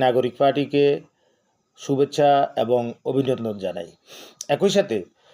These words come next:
আমাদের বাংলাদেশের যত কাজ আছে, সব কাজের জন্য দরকার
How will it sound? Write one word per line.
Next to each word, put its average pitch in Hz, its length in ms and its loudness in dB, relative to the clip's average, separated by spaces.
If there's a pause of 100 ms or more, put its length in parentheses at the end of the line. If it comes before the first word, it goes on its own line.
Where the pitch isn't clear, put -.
(640)
আমাদের 143 380 2
বাংলাদেশের 143 600 2
যত 139 200 2 (120)
কাজ 127 140 2 (100)
আছে, 165 180 -4 (480)
সব 151 240 4 (120)
কাজের 143 420 2
জন্য 127 240 -2 (1000)
দরকার 165 520 4